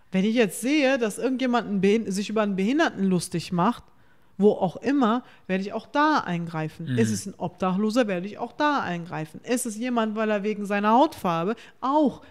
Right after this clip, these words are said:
Speaker 1: Es ist egal.
Speaker 2: Ja.
Speaker 1: Es geht einfach darum, dass wir auf dieser Welt sind, die bunt gemischt ist, die sich auch untereinander mischen kann, ist, das spielt überhaupt keine Rolle. Das ist super normal. Wir sind keine Tiere. Ich
Speaker 2: Mhm.
Speaker 1: weiß nicht,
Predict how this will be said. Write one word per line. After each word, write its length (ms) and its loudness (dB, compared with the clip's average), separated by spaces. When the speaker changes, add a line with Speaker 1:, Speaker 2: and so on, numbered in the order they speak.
Speaker 1:
Es 160 -6
ist 200 -12
egal. 520 0
Speaker 2:
Ja. 120 -6
Speaker 1:
Es 140 -2
geht 200 0
einfach 300 -4
darum, 400 0
dass 220 -2
wir 160 2
auf 160 -2
dieser 400 0
Welt 360 2
sind, 480 -6
die 100 4
bunt 380 0
gemischt 460 0
ist, 300 -4
die 80 0
sich 220 -6
auch 160 -10
untereinander 540 0
mischen 460 -2
kann, 440 0
ist, 320 -2
das 160 -4
spielt 180 -2
überhaupt 220 0
keine 220 0
Rolle. 480 4
Das 180 -4
ist 140 -8
super 320 0
normal. 460 4
Wir 100 4
sind 180 0
keine 320 4
Tiere. 440 4
Ich 180 0
Speaker 2:
Mhm. 60 0
Speaker 1:
weiß 340 4
nicht, 300 0